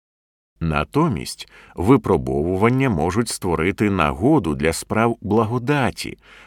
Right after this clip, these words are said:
пробуджуючи заснулі резерви відваги, любові та співчуття,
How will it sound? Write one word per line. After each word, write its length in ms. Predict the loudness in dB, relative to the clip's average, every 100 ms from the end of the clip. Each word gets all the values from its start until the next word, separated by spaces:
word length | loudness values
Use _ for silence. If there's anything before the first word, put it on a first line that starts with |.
| -6
пробуджуючи 1040 | 0 0 2 2 2 4 4 4 4 2 2
заснулі 720 | 2 2 2 0 0 2 2
резерви 600 | 2 2 2 2 2 0
відваги, 880 | -2 -8 -6 2 4 6 4 0 -2 _ 0
любові 680 | 2 2 2 2 4 2 0 _ _
та 140 | -2 -2
співчуття, 1000 | -2 -4 -4 -6 -8 -4 -2 0 -2